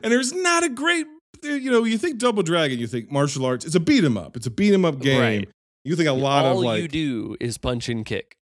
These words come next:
Speaker 1: Punch, kick, spin kick, and eventually in Super Double Dragon, I think you could do, like, a jujitsu toss and some other stuff, and your power meter would get high, and you'd go berserk, and you'd beat the shit out of a bunch of guys. You'd pick up weapons. Uh,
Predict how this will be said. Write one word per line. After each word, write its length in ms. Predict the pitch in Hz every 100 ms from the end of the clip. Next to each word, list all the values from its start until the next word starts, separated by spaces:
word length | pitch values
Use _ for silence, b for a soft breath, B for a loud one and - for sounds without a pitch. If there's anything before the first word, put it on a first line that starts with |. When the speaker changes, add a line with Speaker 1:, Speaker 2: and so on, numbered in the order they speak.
| _ _ - -
Speaker 1:
Punch, 460 | - 156 151 143 -
kick, 280 | 151 139 135
spin 360 | - 139 127
kick, 380 | 120 127 120 107
and 140 | 104 101
eventually 560 | 110 127 120 113 110
in 200 | 101 95
Super 300 | 90 180 143
Double 200 | 127 127
Dragon, 380 | 117 120 117 110
I 40 | 104
think 180 | 107
you 60 | 92
could 120 | 92
do, 140 | 90 92
like, 120 | 85
a 40 | 82
jujitsu 500 | 92 107 120 113 101
toss 540 | 117 107 104 98 -
and 120 | 80
some 160 | - 101
other 160 | 101
stuff, 300 | 92 101 98 80
and 100 | 78 _ B -
your 100 | 98
power 340 | 139 139 131
meter 240 | 131 127
would 140 | 120 117
get 140 | 123
high, 280 | 117 123 123
and 100 | 110
you'd 120 | 107
go 140 | 120 110
berserk, 420 | 104 101 123 117
and 80 | 107
you'd 120 | 90
beat 200 | 117 95
the 80 | 92
shit 180 | - 120
out 40 |
of 60 | 104
a 40 |
bunch 220 | - 131 120
of 80 | 113
guys. 500 | 120 117 117 117 - - B
You'd 140 | 101 -
pick 200 | 175 160
up 120 | 120
weapons. 720 | 120 123 117 123 117 117 107 - _ -
Uh, 360 | 139 143 147